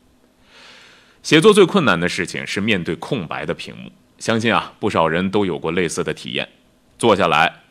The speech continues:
一切都准备好了，面对空白的屏幕却不知所措，最后干坐了半个小时，还是打开了一部电影，一个字儿也没动。之所以产生这个困难，是因为你这个故事的核心主题没有明确。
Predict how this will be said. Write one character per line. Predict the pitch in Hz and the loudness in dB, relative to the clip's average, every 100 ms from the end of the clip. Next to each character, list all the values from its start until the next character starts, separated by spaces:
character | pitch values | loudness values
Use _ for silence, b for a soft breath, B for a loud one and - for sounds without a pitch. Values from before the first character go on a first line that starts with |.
| _ | _
一 | 87 | -6
切 | 92 85 | -4 -4
都 | 80 | -6
准 | 76 71 | -8 -8
备 | 80 | -8
好 | - 64 | -8 -12
了， | 62 - _ _ - | -14 -18 _ _ -2
面 | 139 127 | 0 2
对 | 123 | 0
空 | - 175 135 90 | -2 -4 -2 2
白 | 87 | 2
的 | 104 | 2
屏 | 95 - 85 | 0 -4 -6
幕 | 135 170 - B B | -4 -4 -4 B B
却 | - 107 | 0 0
不 | 85 127 87 | 0 -4 -4
知 | 95 98 | -4 -4
所 | 92 - 62 | -4 -6 -10
措， | - - - _ _ b b | -6 -8 -8 _ _ b b
最 | 202 | 0
后 | 180 | 2
干 | 160 202 208 226 | 2 2 2 2
坐 | 208 | 2
了 | 135 | 4
半 | 139 156 | 2 0
个 | 139 | 0
小 | 107 85 | 0 0
时， | 85 92 113 - _ | 0 -2 -4 -8 _
还 | - 147 | -2 0
是 | 175 | 2
打 | 175 98 | 0 -2
开 | 87 123 | -2 -4
了 | 110 | -2
一 | 117 | -4
部 | 120 | -4
电 | 131 127 | -2 -2
影， | 85 71 82 - - | -2 -4 -6 -12 -6
一 | 92 120 | -4 0
个 | 127 | 0
字 | 92 | 2
儿 | 110 - | 0 0
也 | 82 62 | -6 -10
没 | 67 - | -10 -12
动。 | 73 _ _ _ _ _ b b b b b | -14 _ _ _ _ _ b b b b b
之 | 226 220 | 0 4
所 | 180 | 4
以 | 202 | 2
产 | - 85 80 | 0 -4 -2
生 | 143 185 | -2 0
这 | 131 | 0
个 | |
困 | 90 123 87 | 0 -2 -2
难， | 78 80 | -2 -2
是 | - 113 | -2 -2
因 | 131 | 0
为 | 117 | -2
你 | 82 | -2
这 | 76 95 | -6 -4
个 | 95 | -4
故 | 135 95 | -4 -6
事 | - | -4
的 | 69 | -8
核 | - 107 | -2 0
心 | 139 165 | 0 -2
主 | 160 76 - | -4 -8 -12
题 | - 127 | -6 -2
没 | 120 | -2
有 | 85 | -4
明 | 73 65 78 | -6 -12 -10
确。 | - | -10